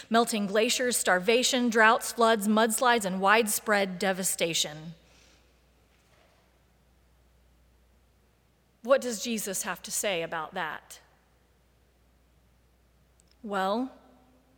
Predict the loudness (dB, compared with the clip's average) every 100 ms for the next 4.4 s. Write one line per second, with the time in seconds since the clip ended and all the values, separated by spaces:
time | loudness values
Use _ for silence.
0 | _ -20 -10 -4 0 2 4 2 0 -2
1 | -2 -2 -4 -4 -6 -10 -10 -14 _ _
2 | _ _ _ -8 -4 -2 -2 -2 -4 -6
3 | -8 -8 -10 _ _ _ -2 0 4 6
4 | 6 4 -2